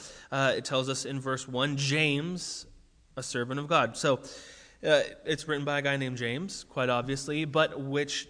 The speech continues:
James? We know from Scripture, uh, there's in Acts one thirteen, there's specifically two James mentioned there. Uh, the first one, in, in Acts one thirteen, it says this, "So they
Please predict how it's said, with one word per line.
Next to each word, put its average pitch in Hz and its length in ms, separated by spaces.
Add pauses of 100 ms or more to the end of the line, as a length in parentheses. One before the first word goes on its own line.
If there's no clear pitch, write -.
(120)
James? 123 680 (280)
We 165 160
know 175 320
from 160 520 (220)
Scripture, 175 600
uh, 135 200
there's 139 340
in 147 160
Acts 147 300
one 151 540
thirteen, 156 520
there's 156 140
specifically 151 680
two 214 520
James 131 600
mentioned 135 640
there. 117 400 (580)
Uh, 139 260
the 147 140
first 208 380
one, 156 220
in, 156 400
in 147 160
Acts 147 300
one 151 180
thirteen, 151 280
it 143 80
says 139 160
this, 147 140
"So 135 100
they 143 160